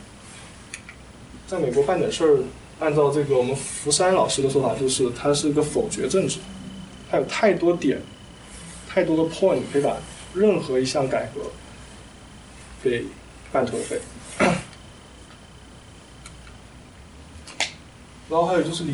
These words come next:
性的局限， <clears throat> 就是人总认为自己是理性的，大家立法是基于理性去立法，基于理性去执法，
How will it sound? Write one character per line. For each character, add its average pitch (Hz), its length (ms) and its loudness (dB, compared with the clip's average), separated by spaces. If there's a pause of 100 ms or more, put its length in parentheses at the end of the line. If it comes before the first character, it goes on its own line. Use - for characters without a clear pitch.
性 190 200 0
的 147 80 2
局 - 120 -8
限， - 280 -2 (300)
<clears throat> - 520 2
就 147 80 2
是 135 80 4
人 127 180 0
总 143 140 2
认 156 80 6
为 143 100 6
自 143 140 0
己 123 60 0
是 131 100 -2
理 127 140 -6
性 123 240 -4
的， - 60 -8 (540)
大 147 140 2
家 151 60 6
立 165 120 4
法 120 200 4
是 131 80 0
基 135 200 -2
于 143 60 0
理 - 140 -6 (180)
性 143 240 -2
去 127 140 -2
立 123 120 0
法， 120 240 -6
基 - 160 -4
于 131 100 2
理 127 120 -2
性 147 180 -2
去 127 140 0
执 - 180 -4
法， - 200 -2